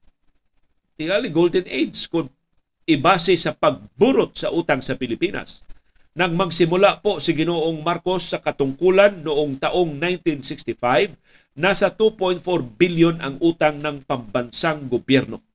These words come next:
Pag-asumir ni Marcos sa nineteen sixty-five, dos punto kwatro bilyones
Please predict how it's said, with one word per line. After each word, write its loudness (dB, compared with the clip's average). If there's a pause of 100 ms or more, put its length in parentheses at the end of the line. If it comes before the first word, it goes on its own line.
(540)
Pag-asumir -2
ni 0
Marcos 0
sa 2
nineteen -4
sixty-five, -2 (1200)
dos 0
punto -6
kwatro -2
bilyones 0